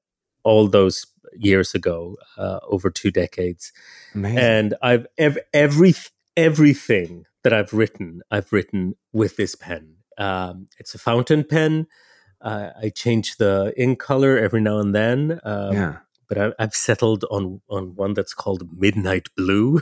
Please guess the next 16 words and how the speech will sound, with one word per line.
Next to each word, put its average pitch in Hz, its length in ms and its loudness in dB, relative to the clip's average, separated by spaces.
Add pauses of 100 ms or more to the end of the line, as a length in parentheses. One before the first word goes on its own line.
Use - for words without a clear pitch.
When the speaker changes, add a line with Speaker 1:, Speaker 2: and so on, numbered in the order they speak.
Speaker 1:
<laughs> - 80 -20
which - 140 0 (120)
is 170 140 4
a, 135 80 4 (420)
Speaker 2:
<laughs> - 40 0
Speaker 1:
a 180 40 2
tacky 151 520 0
name, 131 360 4
but 139 220 2
it's 127 220 -2
a 135 40 -8
great 131 360 -2
color. 131 400 0 (640)
Uh, 135 420 2
and, 135 360 0
uh, 113 540 -2